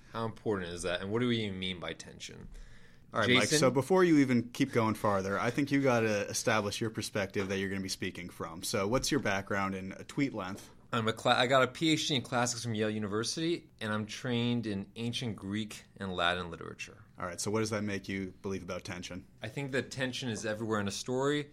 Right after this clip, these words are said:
Speaker 1: but you can also have a lot of pieces of micro tension, meaning you don't need to lead with tension right away. I think that you can be patient with it. How do you like that? I threw that down.
Speaker 2: <laughs> The gauntlet
Speaker 1: I'll let,
Speaker 2: has
Speaker 1: I
Speaker 2: been
Speaker 1: threw down
Speaker 2: laid.
Speaker 1: the gauntlet. I want Jason respond.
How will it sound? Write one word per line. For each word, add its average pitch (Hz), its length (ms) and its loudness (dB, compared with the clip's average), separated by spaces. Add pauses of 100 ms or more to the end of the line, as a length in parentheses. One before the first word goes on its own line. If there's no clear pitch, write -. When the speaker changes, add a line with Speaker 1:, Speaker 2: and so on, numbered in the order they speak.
Speaker 1:
but 120 80 4
you 117 60 6
can 120 100 4
also 123 300 4
have 104 220 2
a - 80 -8
lot 113 200 6
of 110 80 0
pieces 110 140 -6
of 98 80 4
micro 101 440 2
tension, 92 540 -4
meaning 123 400 2 (260)
you 123 140 4
don't 143 340 4
need 139 200 0
to 127 120 -4
lead 110 260 2
with 104 140 -4
tension 101 380 -4
right 90 260 0
away. 85 280 -4 (420)
I - 40 10
think 117 180 2
that 117 60 0
you 104 80 -6
can 117 100 -6
be 107 80 0
patient 101 440 -4
with 82 200 -14
it. - 160 -16 (240)
How 113 60 2
do 117 60 4
you 117 60 6
like 110 180 2
that? 95 320 0 (220)
I 120 60 -2
threw 151 300 -2
that 139 200 6
down. 101 440 6
Speaker 2:
<laughs> - 60 -20 (600)
The 185 160 6
gauntlet 127 280 6
Speaker 1:
I'll 147 80 12
let, 151 220 12
Speaker 2:
has 143 180 6
Speaker 1:
I 147 120 10
Speaker 2:
been 139 60 -2
Speaker 1:
threw 170 140 6
down 196 140 10
Speaker 2:
laid. 196 60 10
Speaker 1:
the 175 60 6
gauntlet. 120 420 6 (160)
I 147 140 6
want 165 280 4
Jason 170 380 2
respond. 110 500 -4